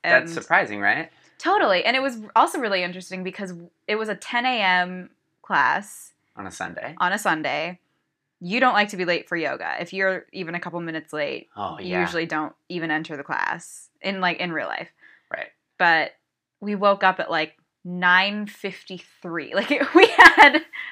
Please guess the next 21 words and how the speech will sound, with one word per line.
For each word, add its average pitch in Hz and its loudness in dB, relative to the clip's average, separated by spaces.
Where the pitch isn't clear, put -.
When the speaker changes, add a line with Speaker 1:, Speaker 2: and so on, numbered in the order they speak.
Speaker 2:
almost 285 4
no 208 4
time. 175 2
I 196 -2
remember 202 0
your 190 2
mom 175 0
saying 165 -6
she - -12
could 170 -8
hear 165 -2
the 202 -8
alarms 156 -4
go 147 -8
off - -2
on 165 -6
our, - -6
on 170 0
our 156 -4
phones. 156 -8
She, - -8